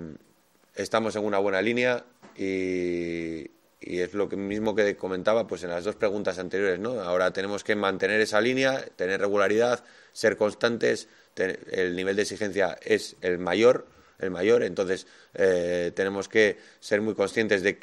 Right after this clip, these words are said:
de la dificultad que tiene estar donde estamos, de la dificultad que tiene mantenernos donde estamos, también a la vez, pues creo que nos motiva y nos ilusiona vernos ahí, eh, pero, eh, con los pies en el suelo y siendo muy prudentes porque sabemos que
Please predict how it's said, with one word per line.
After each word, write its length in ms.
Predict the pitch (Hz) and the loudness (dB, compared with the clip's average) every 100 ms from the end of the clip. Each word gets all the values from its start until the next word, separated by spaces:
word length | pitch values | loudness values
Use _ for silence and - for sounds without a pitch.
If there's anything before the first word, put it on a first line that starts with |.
| - | -14
de 180 | 87 98 | -2 4
la 140 | 95 | 6
dificultad 600 | 98 90 104 98 92 127 | 4 2 -6 -4 4 4
que 100 | 113 | 6
tiene 440 | 95 113 110 98 - - - | 2 2 2 0 -4 -18 -6
estar 440 | 92 90 113 107 | -4 2 6 6
donde 180 | 101 101 | 4 0
estamos, 440 | 92 120 127 131 107 | 2 2 2 2 4
de 80 | 101 | 6
la 80 | |
dificultad 480 | 95 95 90 95 117 | 6 2 -4 2 4
que 100 | 110 | 2
tiene 220 | 110 113 | 0 -2
mantenernos 480 | 104 98 95 104 104 | 0 -2 -2 -2 -2
donde 180 | 104 104 | -2 -2
estamos, 440 | 92 117 131 123 - _ _ | 0 -2 -2 -6 -12 _ _
también 360 | 87 90 110 98 | -4 2 4 4
a 60 | |
la 120 | 92 101 | 4 4
vez, 260 | 101 - _ _ | 2 -2 _ _
pues 160 | - 85 | -12 -6
creo 180 | 95 95 | -2 0
que 100 | 92 | 0
nos 180 | 95 101 | -4 -4
motiva 400 | 95 85 113 101 | -6 0 2 2
y 40 | |
nos 180 | 95 90 | 0 -6
ilusiona 340 | 92 101 101 | -6 -2 -2
vernos 340 | 95 98 104 98 | 0 0 -2 0
ahí, 320 | 104 135 135 - - _ - | 2 2 -2 -18 -20 _ -4
eh, 280 | 98 98 98 | 0 0 2
pero, 360 | 110 117 143 - _ _ _ - | 4 4 2 -2 _ _ _ -10
eh, 260 | 87 87 85 | -4 -4 -2
con 120 | 90 | -4
los 100 | 85 | -4
pies 220 | 104 95 | -4 -2
en 60 | 98 | -4
el 100 | 87 | -4
suelo 400 | - 107 120 - - _ - | 0 2 2 -2 -20 _ -6
y 460 | 90 87 87 85 80 | -2 0 -2 -4 -4
siendo 280 | 95 95 | -4 -4
muy 200 | 95 101 | -2 -2
prudentes 440 | 92 101 101 101 113 | 0 0 2 0 -2
porque 280 | 95 87 85 | -2 -4 -2
sabemos 420 | 90 90 95 - | -2 -2 -4 -4
que 360 | 98 90 85 | 0 0 -2